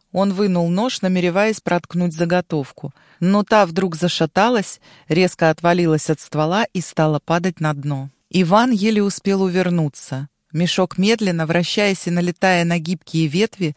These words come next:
достиг дна и скрылся в столбе поднятой мути. «Заготовка зартека созрела», улыбнулся Иван своей напарнице. «Как на заводе, болванка детали.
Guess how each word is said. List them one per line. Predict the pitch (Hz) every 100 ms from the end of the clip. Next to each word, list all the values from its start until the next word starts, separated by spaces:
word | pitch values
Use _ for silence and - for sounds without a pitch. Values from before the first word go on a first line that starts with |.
| -
достиг | 156 175 - - 151
дна | 127 156 202 294 _ -
и |
скрылся | 160 - 175 165 - 151
в |
столбе | - 156 156 202 233
поднятой | 180 180 180 - 170
мути. | 156 143 - - 147 - _ _ _
«Заготовка | 170 170 196 208 254 262 - 214
зартека | 208 196 226 226 214
созрела», | 208 202 190 202 170 139 139 -
улыбнулся | 156 170 160 180 165 - 170
Иван | 170 226
своей | 208 185 180
напарнице. | 175 175 170 151 131 139 - - 147 - _ _ _ _
«Как | 254 277
на | 247 208
заводе, | 220 202 185 160 131 139 143 -
болванка | 180 175 185 175 170
детали. | 175 - 165 143 135